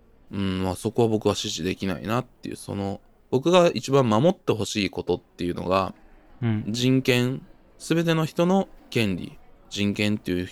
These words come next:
Speaker 1: ことを守ってほしいっていうのが僕の考え方の大前提にあると思ってて、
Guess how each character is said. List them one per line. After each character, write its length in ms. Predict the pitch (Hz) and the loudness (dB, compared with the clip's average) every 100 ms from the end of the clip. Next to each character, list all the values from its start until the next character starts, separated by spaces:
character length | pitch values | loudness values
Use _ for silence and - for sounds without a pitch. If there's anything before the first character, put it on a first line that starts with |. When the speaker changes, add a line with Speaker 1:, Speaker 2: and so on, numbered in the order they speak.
| - - | -12 -12
Speaker 1:
こ 100 | - | -4
と 240 | 135 165 180 | 2 4 4
を 60 | |
守 240 | 135 98 110 | 4 2 2
っ 40 | |
て 200 | - - | 0 -2
ほ 80 | 90 | -2
し 240 | - 92 | -2 -4
い 20 | 78 | -4
っ 20 | |
て 200 | - 95 | -8 -8
い 40 | |
う 20 | |
の 60 | 92 | -6
が 80 | 90 | -6
僕 240 | 92 90 | -6 -4
の 220 | 101 92 - _ - - - | -4 -4 -8 _ -20 -20 -8
考 140 | 101 98 | -4 -2
え 60 | |
方 200 | 98 92 | 0 -2
の 80 | 92 | -2
大 180 | 92 98 | -2 0
前 460 | 107 113 120 123 98 | 0 0 0 0 -2
提 200 | 82 71 | -4 -6
に 120 | 71 | -6
あ 100 | 90 | -4
る 340 | 92 90 90 - - - _ _ - - | -2 -2 -4 -10 -20 -20 _ _ -20 -6
と 100 | - | -2
思 160 | 85 82 | -2 -4
っ 40 | |
て 180 | - - | -4 -4
て、 240 | - 71 | -4 -6